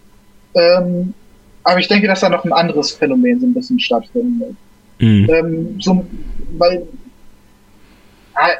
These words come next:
Speaker 1: es, es nervt so ein bisschen die ganze Zeit, wenn ich über primitive Kulturen rede, äh,
Speaker 2: Ja.
Speaker 1: weil das so ein Negativstigma hat.
Speaker 2: Ja, ist ganz schön
Speaker 1: Und
Speaker 2: eurozentrisch von dir.
Speaker 1: Ja, ja, ja, aber einfach nur primitive Kulturen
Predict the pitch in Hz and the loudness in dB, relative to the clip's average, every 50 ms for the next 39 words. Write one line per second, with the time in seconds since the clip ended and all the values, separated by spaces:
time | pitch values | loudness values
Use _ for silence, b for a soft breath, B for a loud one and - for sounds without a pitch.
0 | - _ - - 175 196 202 214 - 180 196 220 226 - 220 196 185 208 208 - | -6 _ -6 -6 -4 -2 -2 -2 0 2 0 0 2 0 0 2 2 0 -2 0
1 | 190 175 175 185 185 - 180 156 165 170 165 - - 165 151 151 139 - - - | 0 0 0 0 0 0 -2 -2 -2 -4 -4 -4 -4 -2 0 0 0 -2 -2 -2
2 | 160 165 170 - - 185 185 180 190 185 - - 156 - - - 175 175 151 139 | 0 0 0 0 2 2 2 2 2 0 0 -2 -4 -4 0 0 2 2 2 0
3 | - 240 247 240 233 208 240 240 269 339 - _ - _ _ _ _ - - _ | 0 0 2 2 2 2 2 2 0 -2 -4 _ -20 _ _ _ _ -20 -20 _
4 | - - - - 151 165 - 151 151 156 156 - 170 156 156 151 151 156 139 170 | 0 2 2 2 2 2 2 2 2 0 0 -2 -2 -2 -2 -2 -2 -2 -2 -2
5 | 165 160 175 170 180 170 - - 170 160 147 - - - - - - _ - - | 0 0 2 2 2 0 0 -2 -4 -4 -4 -6 -10 -20 -20 -20 -18 _ -6 -6
6 | - - - 285 - 147 151 135 131 262 135 135 - - - - - - 98 104 | -4 -2 -2 -2 -2 0 0 0 0 2 2 0 0 -2 -4 -6 -4 0 2 2
7 | 101 101 101 - - 104 104 - - 107 101 87 90 90 95 98 - - 104 98 | 2 2 0 0 0 0 2 2 2 2 2 2 2 2 2 2 2 2 0 0
8 | - - 92 - - 98 95 92 95 95 95 98 - - _ _ _ _ _ - | 0 0 -2 0 0 0 2 2 4 2 2 0 -4 -10 _ _ _ _ _ -8
9 | - 160 165 165 165 165 170 165 165 156 165 165 160 151 151 180 170 180 190 208 | -2 0 2 2 4 4 4 4 4 4 4 4 2 2 2 2 2 4 2 2
10 | 196 - 202 - - 202 202 190 180 175 170 165 - - - - - - - - | 2 0 -2 2 2 4 4 6 6 6 6 6 2 -2 -8 -20 -20 -20 -20 -20
11 | - - - - - - - - 196 196 196 202 214 214 208 208 208 202 - 208 | -18 -18 -18 -20 -16 -6 0 4 4 4 4 4 2 2 4 2 2 0 0 -2
12 | 202 202 - 196 185 185 180 | -2 0 0 0 0 0 -2